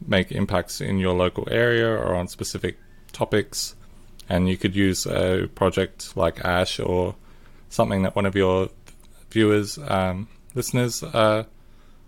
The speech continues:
working on that could be useful in terms of talking to one of their local, uh, parliamentarians or politicians to try and make change. But, uh, it's not the same world where you can just put an image out there and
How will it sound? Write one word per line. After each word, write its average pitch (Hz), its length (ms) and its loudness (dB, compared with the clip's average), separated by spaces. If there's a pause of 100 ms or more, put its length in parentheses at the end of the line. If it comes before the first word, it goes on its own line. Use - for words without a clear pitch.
(120)
working 131 320 2
on 151 380 -2
that - 200 -6
could 104 220 -4
be 107 120 2
useful 104 600 0
in 101 120 -4
terms 95 320 -2
of 98 100 -2
talking 95 400 0
to 95 460 -2
one 98 200 -2
of 92 80 0
their 92 140 2
local, 90 560 0 (760)
uh, 90 180 0
parliamentarians 101 1080 2
or 90 280 0 (140)
politicians 101 1000 -2 (120)
to - 100 -10
try 98 280 0
and 95 120 2
make 104 200 2
change. 135 500 -2 (720)
But, 92 300 2
uh, 98 220 2
it's - 240 -6
not 110 160 -2
the 113 100 -2
same 101 300 0
world 95 240 2
where 95 120 2
you 92 100 -2
can 92 160 -6
just 90 180 -8
put - 140 -4
an 90 120 -4
image 90 280 -4
out - 240 -2
there 90 300 2
and 90 200 -2